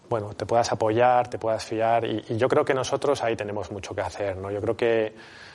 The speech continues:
que como cristianos, que como personas convertidas, eh, tenemos la capacidad de, de aportar y de ofrecer a la gente que se acerca a nosotros,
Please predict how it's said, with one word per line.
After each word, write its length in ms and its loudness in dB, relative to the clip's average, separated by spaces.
que 120 2
como 240 2
cristianos, 560 2
que 80 -6
como 180 -2
personas 400 -2
convertidas, 960 2
eh, 800 -4
tenemos 360 2
la 120 4
capacidad 640 0
de, 1000 -6
de 180 0
aportar 640 4
y 80 2
de 120 0
ofrecer 440 2
a 80 6
la 80 4
gente 300 -2
que 80 2
se 120 -2
acerca 800 0
a 100 4
nosotros, 680 -2